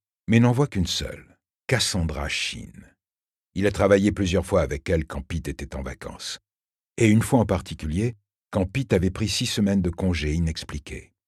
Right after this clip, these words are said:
C'était peu de temps après son divorce, et Hodges en avait déduit qu'il était parti en cure de désintox. Mais il n'avait jamais demandé, et Pete n'avait jamais pris l'initiative d'en parler.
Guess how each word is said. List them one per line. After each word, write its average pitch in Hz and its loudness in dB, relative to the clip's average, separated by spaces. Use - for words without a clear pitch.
C'était 95 -4
peu 98 -4
de 90 0
temps 95 0
après 82 -2
son 80 -8
divorce, 62 -10
et 73 -6
Hodges 80 -4
en 76 -4
avait 71 -4
déduit 71 -6
qu'il 95 -2
était 85 0
parti 85 -4
en 73 -2
cure 87 -4
de 76 -2
désintox. - -8
Mais 95 0
il 113 6
n'avait 117 6
jamais 117 6
demandé, 92 2
et 90 -2
Pete - -6
n'avait 90 0
jamais 90 2
pris 87 -2
l'initiative 80 -2
d'en 67 -10
parler. - -12